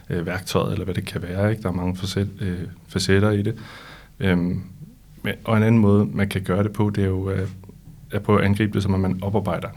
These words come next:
kompetencen. Og det er lidt en blanding af de to.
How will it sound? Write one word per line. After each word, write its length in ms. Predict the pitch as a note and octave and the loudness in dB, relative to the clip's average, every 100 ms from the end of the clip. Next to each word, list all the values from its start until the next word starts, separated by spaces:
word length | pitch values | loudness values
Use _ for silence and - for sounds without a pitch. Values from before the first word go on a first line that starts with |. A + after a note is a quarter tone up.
| - | -4
kompetencen. 680 | G2 E2+ F2+ E2+ F2+ G#2 - - - | -2 -2 -4 -6 -8 -10 -12 -18 -16
Og 160 | - G#2 G2 - - - - - - - - | -8 -8 -10 -20 -20 -20 -20 -20 -20 -20 0
det 60 | G#2+ | 4
er 40 | |
lidt 140 | G#2 A2 | 6 6
en 100 | G#2 | 4
blanding 320 | F2+ F#2 F#2 | 4 4 2
af 60 | |
de 80 | D#2 | -2
to. 260 | F2 - | -6 -8